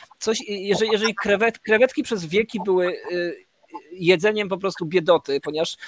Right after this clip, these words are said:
to był odpad od, y, połowu ryb, a, a nagle zrobiła się moda na to, że krewetki są ajwaj, oj, oj, oj, nie? I zrobiły się pewnie pię-, pię-, pięćdziesiąt razy droższe.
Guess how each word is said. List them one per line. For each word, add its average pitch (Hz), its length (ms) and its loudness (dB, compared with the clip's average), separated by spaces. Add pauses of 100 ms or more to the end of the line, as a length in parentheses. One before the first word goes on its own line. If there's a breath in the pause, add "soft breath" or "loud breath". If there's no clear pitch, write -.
to 175 100 -2
był 196 160 4
odpad - 540 4 (160)
od, 160 160 -2 (120)
y, 170 180 -4
połowu 190 380 2
ryb, 175 240 2 (520 loud breath)
a, 180 200 4
a 196 40 6
nagle 233 360 6 (100)
zrobiła 175 400 2
się - 200 0
moda 190 220 4
na 185 120 2
to, 190 100 -2
że 175 120 -2
krewetki 196 440 -4
są 196 100 0 (140)
ajwaj, 190 560 8 (240)
oj, 185 200 4 (100)
oj, 185 80 4
oj, 196 240 6 (400 soft breath)
nie? 196 180 -2
I 208 100 -4
zrobiły 202 380 -2
się 214 180 2 (540)
pewnie 196 300 2
pię-, 202 160 0
pię-, - 280 -6
pięćdziesiąt 220 460 -2
razy 196 200 2
droższe. 170 440 0